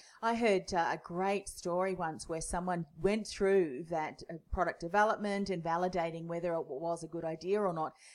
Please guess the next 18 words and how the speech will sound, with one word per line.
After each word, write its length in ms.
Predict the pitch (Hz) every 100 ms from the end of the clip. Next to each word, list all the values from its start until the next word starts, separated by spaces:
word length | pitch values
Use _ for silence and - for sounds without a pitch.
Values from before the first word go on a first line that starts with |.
| -
And 100 | 185
after 320 | 202 240 247
they 140 | 185 170
came 360 | - 180 185
up 160 | 175 -
with 140 | 165
the 60 | -
concept 720 | - 269 269 247 190 156 -
and 120 | 175
done 220 | 196 185
a 80 | 180
little 300 | 180 208 240
bit 180 | 240 180
of 160 | 170 165
research 560 | 170 160 175 156 -
from 160 | - 170
the 80 | 165
people 480 | 185 180 170 165